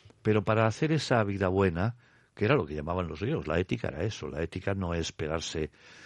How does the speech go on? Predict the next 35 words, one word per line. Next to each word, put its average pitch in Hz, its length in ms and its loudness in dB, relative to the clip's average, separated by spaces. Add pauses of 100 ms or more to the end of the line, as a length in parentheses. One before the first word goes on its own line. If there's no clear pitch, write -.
(180)
eh, 76 460 -6
coscorrones 80 640 -6
contra 76 340 -8
la 71 140 -8
pared, 85 360 0 (120)
es 87 220 -2
precisamente 92 800 -2 (640)
que 92 140 0
yo 85 100 0
esté 87 200 -2
bien, 92 260 0
que 82 100 -6
tú 82 120 -10
estés 90 260 -6
bien, 95 240 -4
que - 100 -12
todos - 320 -4
estemos 73 360 -14
bien, 73 260 -12
¿no? 127 260 -4
Lo 85 120 -6
mejor 85 220 0
posible. - 460 -14 (520)
Bueno, 117 240 -4
con 87 140 -6
los 85 140 -6
placeres 98 400 -2
que - 120 -8
nos 92 120 -4
dé 95 80 -2
la 95 120 -2
naturaleza 92 680 -2 (480)
y - 80 -6
la 98 100 0
sociedad, 127 420 2